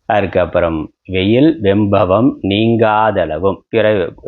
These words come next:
வெயிலை போல, பெரிய வெயில்னா வெப்பம், வெப்பம் மிகுந்த வெம்மையான பிறவியானது வெயிலை போல வெம்மை உடையது. அதனால வெயில் எப்படி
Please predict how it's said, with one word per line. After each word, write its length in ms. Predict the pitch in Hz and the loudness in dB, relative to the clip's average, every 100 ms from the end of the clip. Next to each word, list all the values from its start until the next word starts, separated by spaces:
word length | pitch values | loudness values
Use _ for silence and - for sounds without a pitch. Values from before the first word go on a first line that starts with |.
| 95 | -4
வெயிலை 320 | 92 107 110 104 | 0 0 2 0
போல, 260 | 101 107 120 - - | 0 2 0 -2 -4
பெரிய 260 | 107 101 120 165 - _ _ - | -2 2 2 0 -6 _ _ -2
வெயில்னா 340 | 135 123 127 120 | 0 2 2 0
வெப்பம், 380 | 101 123 - - _ - - | 0 0 -2 -6 _ -20 -6
வெப்பம் 340 | 98 90 113 | -6 -2 0
மிகுந்த 380 | 104 104 107 117 123 | 0 0 2 2 4
வெம்மையான 560 | 98 104 104 101 101 120 143 - _ _ _ _ - | 4 2 2 2 0 -2 -4 -10 _ _ _ _ -2
பிறவியானது 800 | 113 117 110 101 95 87 87 95 - | 0 2 2 2 2 0 0 -2 -2
வெயிலை 380 | 98 113 120 117 | 0 2 2 0
போல 240 | 113 113 135 160 | 0 2 4 2
வெம்மை 300 | 107 107 113 | 2 2 0
உடையது. 460 | 98 98 85 85 98 - - | 0 0 -2 -2 -4 -6 -20
அதனால 240 | - 110 95 | -6 -2 0
வெயில் 300 | 98 120 131 | 0 0 2
எப்படி 300 | 110 104 | 0 2